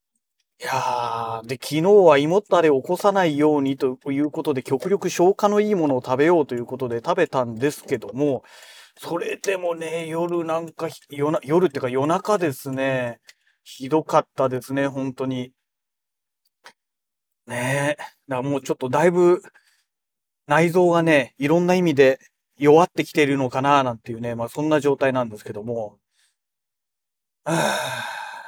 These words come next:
まあ、今日はもうほんと、もうとっとと帰りたいなっていう、もう、できれば早じまいしてね、帰りたいなっていう。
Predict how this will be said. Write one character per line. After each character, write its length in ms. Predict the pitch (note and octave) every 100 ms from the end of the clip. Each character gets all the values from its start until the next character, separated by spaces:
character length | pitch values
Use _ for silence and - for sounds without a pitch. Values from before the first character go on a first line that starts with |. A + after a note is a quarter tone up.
| - - _ _ _ _ _ _ _ _ _ _ _ _ _ _ _ _ -
ま 80 | -
あ、 60 | -
今 120 | D#3
日 20 |
は 120 | C#3 B2
も 120 | B2
う 20 |
ほ 140 | A2+ D#3
ん 100 | C#3+
と、 400 | D3+ D3+ - - -
も 160 | C3
う 40 | -
と 120 | G#3
っ 40 | -
と 100 | D#3
と 80 |
帰 180 | - C#3
り 80 | C3
た 100 | D3
い 60 | B2
な 160 | A#2
っ 20 | G2+
て 100 | A2+
い 80 |
う、 60 | A2+
も 380 | B2+ B2+ A#2+ - _ _ _ _
う、 100 | C3
で 120 | B2+ C#3
き 80 | G3
れ 60 |
ば 120 | C3+
早 240 | A#2+ D3+ E3
じ 100 | F3
ま 220 | C3 G3
い 40 |
し 120 | - -
て 80 |
ね、 120 | C3 C3+
帰 180 | D3
り 60 | D3+
た 120 | E3+
い 80 | C#3+
な 140 | A#2+
っ 40 | G#2+
て 100 | A#2
い 60 |
う。 120 | A2